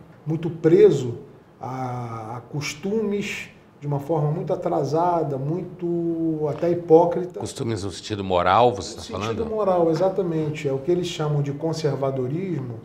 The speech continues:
Speaker 2: Sim.
Speaker 1: É, pra mim, conservadorismo é outra coisa. Conservadorismo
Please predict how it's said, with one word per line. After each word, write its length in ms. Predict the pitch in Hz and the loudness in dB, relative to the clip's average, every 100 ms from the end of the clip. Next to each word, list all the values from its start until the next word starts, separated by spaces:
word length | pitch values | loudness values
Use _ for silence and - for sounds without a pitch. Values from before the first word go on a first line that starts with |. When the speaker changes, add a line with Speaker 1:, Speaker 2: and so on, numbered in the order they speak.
| - | -10
Speaker 2:
Sim. 240 | 90 82 78 - | -8 -8 -10 -16
Speaker 1:
É, 180 | 127 127 | -14 -12
pra 200 | 120 156 | -8 -4
mim, 140 | 156 175 | -2 -2
conservadorismo 800 | 180 175 170 175 160 160 175 180 | -4 -4 -4 -2 -2 -2 -2 0
é 20 | |
outra 320 | 180 185 202 | 0 0 -2
coisa. 540 | - 160 156 135 113 110 | -4 2 4 4 0 -8
Conservadorismo 1080 | 131 123 135 135 143 147 143 170 - 185 | -10 -10 -6 -4 -2 -2 -2 -4 -4 -6